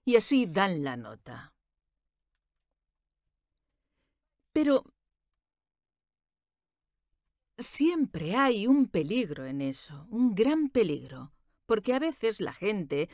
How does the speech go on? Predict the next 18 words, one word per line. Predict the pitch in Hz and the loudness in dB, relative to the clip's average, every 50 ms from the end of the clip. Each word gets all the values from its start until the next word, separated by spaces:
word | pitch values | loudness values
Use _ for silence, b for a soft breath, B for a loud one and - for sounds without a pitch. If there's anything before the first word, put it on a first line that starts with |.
| b b | b b
o | - 131 | -8 -8
el | 123 - | -8 -8
Santo | - - 139 165 156 208 196 - | -8 -6 -4 -4 0 0 0 2
Padre | - 208 202 185 147 160 196 226 | 4 4 4 4 2 0 0 0
les | 214 185 160 139 131 | 0 0 -4 -6 -6
dirá, | 156 151 143 143 139 123 131 - _ _ _ - | -6 -6 -4 -4 -6 -8 -10 -14 _ _ _ -6
"No | 175 180 202 262 294 | -2 0 2 2 0
podéis | - - 311 220 226 240 269 262 - | 0 0 -2 0 2 0 0 -2 -4
hacer | 180 160 - 175 165 - 123 | -6 -4 0 0 0 0 -2
eso". | 120 - - - 131 123 131 _ _ _ _ _ _ _ _ _ _ _ _ _ _ _ _ _ _ _ _ _ _ _ _ _ _ _ - | -8 -12 -14 -14 -14 -14 -14 _ _ _ _ _ _ _ _ _ _ _ _ _ _ _ _ _ _ _ _ _ _ _ _ _ _ _ -2
Y | 269 262 247 | 0 0 6
lo | 226 214 | 6 6
harán | 196 185 185 175 175 185 190 | 6 8 6 4 4 2 0
de | 190 180 | 0 -2
todos | - - 156 139 156 151 151 - 175 | 0 -2 -4 -2 -2 -6 -6 -2 -2
modos. | 175 175 170 151 - 139 123 123 - - - _ _ _ _ - | -2 0 0 -2 -6 -10 -16 -18 -20 -20 -20 _ _ _ _ -10
Hacerlo | - 214 - - 349 320 277 247 202 202 - _ _ _ _ _ _ _ _ _ _ _ _ _ _ _ _ _ _ _ _ _ _ _ _ _ _ _ _ _ _ _ _ _ _ _ _ _ _ _ _ _ _ _ - | -10 -10 -8 -6 -8 -4 -2 -2 -2 -2 -2 _ _ _ _ _ _ _ _ _ _ _ _ _ _ _ _ _ _ _ _ _ _ _ _ _ _ _ _ _ _ _ _ _ _ _ _ _ _ _ _ _ _ _ -14
a | 139 - | -14 -14